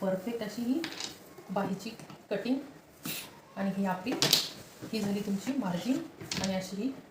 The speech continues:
आपली बाही तयार होणार आहे. आता आपण कट करून घेऊ. परत एकदा व्हिडिओ आवडला असेल तर like, शेअर आणि सबस्क्राईब करायला मात्र विसरू नका. असेच व्हिडिओ पाहत राहा. आणि जे मोठे मोठे टेलर असतात ना फेमसवाले, ते या प्रकारे कटिंग करतात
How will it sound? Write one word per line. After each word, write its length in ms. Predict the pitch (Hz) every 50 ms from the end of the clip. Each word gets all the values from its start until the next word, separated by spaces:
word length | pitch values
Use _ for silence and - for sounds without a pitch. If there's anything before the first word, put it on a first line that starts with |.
| - -
आपली 220 | 196 180 - 240 269
बाही 340 | - - 226 - - - -
तयार 220 | 202 196 196 185
होणार 180 | 190 185 185 180
आहे. 160 | 180 180 190
आता 120 | 180 190
आपण 140 | 190 - 294
कट 300 | - - - - 247 220
करून 280 | - - 180 185 185 180
घेऊ. 100 | 180 175 - - - - - - - -
परत 180 | - 233 262 262
एकदा 200 | 254 226 226 226
व्हिडिओ 240 | 226 233 233 247 247 - -
आवडला 300 | 226 226 233 262 262 247
असेल 300 | 233 233 - 247 240 -
तर 60 | 262
like, 400 | 262 247 214 190 196 208 254 262
शेअर 220 | - - 254 247 233
आणि 100 | 233 254
सबस्क्राईब 540 | 247 - 262 247 240 - - - 262 262 262
करायला 320 | - 226 220 214 214 214
मात्र 240 | 208 196 - - 208
विसरू 320 | 196 202 202 - - 233
नका. 200 | 220 214 214 233
असेच 460 | - 208 196 202 - - 240 233 -
व्हिडिओ 180 | 233 214 202 220
पाहत 460 | - 208 - 208 190 196 196 185 -
राहा. 180 | 202 208 247 269 - - - - - - - -
आणि 220 | - 208 214 202 - - - - - - - - - - - - - - - - 208
जे 80 | 247
मोठे 200 | 240 233 - 254
मोठे 160 | 247 254 254
टेलर 280 | - - 262 254 254 262
असतात 280 | 262 262 - 294 294 269
ना 100 | 254 -
फेमसवाले, 760 | - - 233 254 262 262 269 269 269 - 262 233 220 208 190
ते 420 | - - - - - - 233 - -
या 160 | 220 220 220 220
प्रकारे 300 | 226 226 220 220 214 214
कटिंग 260 | 220 208 - 202 202
करतात 300 | 202 190 180 - 196